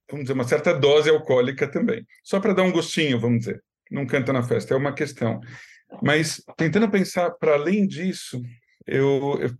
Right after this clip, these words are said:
imaginei fazer uma ponte com a história dos desfiles de Rainha Esther. Então, por muito tempo, e em algumas comunidades ainda se faz isso, um, existe uma espécie de concurso de Miss, de Miss Rainha Esther.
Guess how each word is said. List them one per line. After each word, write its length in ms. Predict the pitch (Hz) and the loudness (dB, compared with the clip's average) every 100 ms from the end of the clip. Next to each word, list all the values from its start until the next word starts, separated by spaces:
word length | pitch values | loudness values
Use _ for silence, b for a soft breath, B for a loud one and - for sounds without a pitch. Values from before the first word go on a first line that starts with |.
| _ _ | _ _
imaginei 600 | 90 - 139 147 147 160 | -12 -6 -2 0 0 0
fazer 200 | 160 147 | 2 0
uma 220 | 156 - | -2 -2
ponte 480 | 160 165 160 - 151 | 0 0 0 -6 -10
com 280 | - 151 147 | -4 -2 0
a 40 | |
história 420 | 143 131 151 147 139 | -2 2 4 4 4
dos 220 | 139 123 | 0 -2
desfiles 640 | 147 139 - 185 190 165 | -6 -6 0 2 4 2
de 140 | 143 139 | 0 0
Rainha 500 | 139 143 147 143 139 | 0 0 0 0 0
Esther. 480 | 123 - 113 - - _ - | -2 0 2 2 -4 _ -8
Então, 240 | 135 139 202 | -4 -2 2
por 120 | 214 | 2
muito 220 | 269 269 | 2 -2
tempo, 560 | 190 175 180 214 226 - | 0 0 0 -2 -6 -10
e 160 | - 156 | -6 0
em 20 | |
algumas 380 | 151 147 208 240 | 0 2 2 2
comunidades 400 | 175 156 180 156 | 0 0 0 2
ainda 260 | 180 214 220 | 0 2 0
se 120 | - | -2
faz 260 | 170 127 | -4 -2
isso, 320 | 139 - - - b b - | -4 -6 -10 -20 b b -4
um, 420 | 139 143 143 - - | -2 0 0 -2 -4
existe 280 | 120 - 190 | -6 -2 -2
uma 100 | 170 | 0
espécie 300 | - 196 185 | 0 0 0
de 60 | |
concurso 520 | - 175 - 196 208 | 0 -2 0 0 2
de 140 | 190 175 | 0 0
Miss, 480 | 170 170 131 120 - 120 | -2 0 -2 -4 -12 -6
de 160 | 127 | -2
Miss 680 | 135 139 170 202 202 - - _ _ _ - | 0 2 2 2 0 -12 -16 _ _ _ -4
Rainha 720 | 147 139 151 165 165 170 160 - | 0 2 2 0 0 -2 -6 -8
Esther. 580 | 117 120 156 135 104 | -8 0 4 4 2